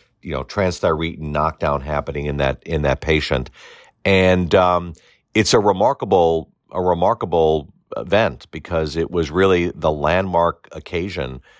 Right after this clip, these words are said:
when R N A I was shown to happen in a human. And, um, that clearly opened the door for what happened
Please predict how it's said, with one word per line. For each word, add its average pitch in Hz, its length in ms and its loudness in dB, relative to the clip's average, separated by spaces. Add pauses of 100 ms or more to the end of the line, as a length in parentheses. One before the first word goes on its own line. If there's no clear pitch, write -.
(140)
when 80 260 0
R 87 220 2
N 87 60 2
A 85 100 2
I 82 280 2
was 78 220 0
shown 82 360 -4
to 80 80 -6
happen 80 420 -8
in 71 140 -10
a 73 40 -10
human. 98 440 -10 (420)
And, 80 560 0
um, 78 320 2
that 98 220 2
clearly 104 380 2
opened 80 280 -4
the 73 60 -12
door 85 400 -2
for 76 280 -6
what 73 200 -2
happened 76 400 -6